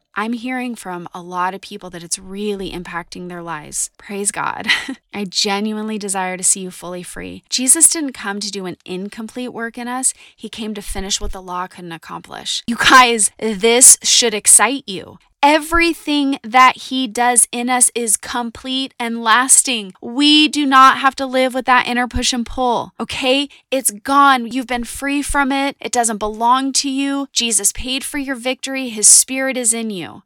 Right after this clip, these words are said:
I want to close with this very practical truth today, one that I've personally lived out myself, and it is one hundred percent biblically accurate. Focus on spiritual things.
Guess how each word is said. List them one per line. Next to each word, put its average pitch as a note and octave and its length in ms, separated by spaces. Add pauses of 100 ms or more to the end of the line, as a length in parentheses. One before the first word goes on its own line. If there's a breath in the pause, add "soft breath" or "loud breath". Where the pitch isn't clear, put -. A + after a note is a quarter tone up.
I - 80
want A3+ 180
to A#3 120
close A#3+ 200
with A3+ 100
this G3+ 180
very A3 420
practical G#3 560
truth G3+ 340
today, G#3 280
one F#3+ 160
that F3+ 100
I've F3+ 200
personally C4 600
lived A3+ 300
out G3+ 140
myself, G3+ 500
and A3 160
it G#3 120
is G3 260
one A#3+ 320
hundred C#4 280
percent G#3 360
biblically F#3 440
accurate. E3+ 540 (120)
Focus B3 460
on A3+ 140
spiritual F#3+ 460
things. - 520